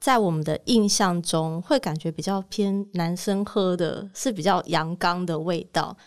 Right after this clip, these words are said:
对，可是其实啤酒也是有它自己纤细的一点，就是它也是会有受伤的时候。今天如果我们把啤酒就是放在可能大太阳底下晒个半天、三天、五天的，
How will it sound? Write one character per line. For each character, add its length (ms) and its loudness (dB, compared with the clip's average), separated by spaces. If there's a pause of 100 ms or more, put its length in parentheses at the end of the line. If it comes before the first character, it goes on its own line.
(320)
对， 180 4
可 160 0
是 320 4 (280)
其 120 4
实 120 4
啤 200 2
酒 160 4
也 100 2
是 140 2
有 60 4
它 140 0
自 120 -4
己 80 4
纤 300 2
细 220 4
的 100 -2
一 100 -2
点， 400 -6
就 140 2
是 120 4
它 200 0
也 160 6
是 160 2
会 160 4
有 100 2
受 240 4
伤 220 0
的 100 -2
时 220 -4
候。 260 -2 (680)
今 180 4
天 220 4
如 100 4
果 140 4
我 80 4
们 240 2
把 480 -2 (160)
啤 240 0
酒 300 2
就 120 2
是 300 6
放 280 0
在 400 0 (280)
可 140 -2
能 240 -2
大 260 2
太 160 0
阳 220 2
底 180 -8
下 480 -2
晒 260 2
个 140 2
半 320 0
天、 260 0
三 300 0
天、 260 0
五 140 -4
天 320 -6
的， 220 -8